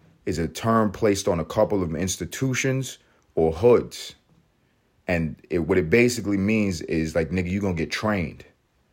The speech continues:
You gonna get trained in, in what the fuck is going on. You know, the most violent environments. So, you know, there were certain hoods that they call gladiator school. There were certain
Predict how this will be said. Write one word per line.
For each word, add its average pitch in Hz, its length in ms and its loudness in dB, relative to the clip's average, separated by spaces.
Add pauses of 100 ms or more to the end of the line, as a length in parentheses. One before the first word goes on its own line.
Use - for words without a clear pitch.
(580)
You 101 180 -2
gonna 110 180 2
get 98 200 0
trained 117 720 0 (120)
in, 82 500 -2 (840)
in 85 180 -4
what 90 160 0
the 95 60 -4
fuck 92 280 2
is 87 100 -2
going 87 300 0
on. 82 260 -2 (220)
You 92 100 -6
know, 78 140 -2
the 78 80 -4
most 82 260 -2
violent 95 480 2
environments. 85 840 0 (1080)
So, - 420 0 (180)
you - 120 -6
know, 69 200 -2
there 87 140 2
were 85 60 0
certain 90 360 4
hoods 95 400 6
that 90 120 -2
they 85 100 0
call 82 280 2
gladiator 82 560 2
school. 76 360 -6
There 65 120 -4
were 69 80 -6
certain 76 540 0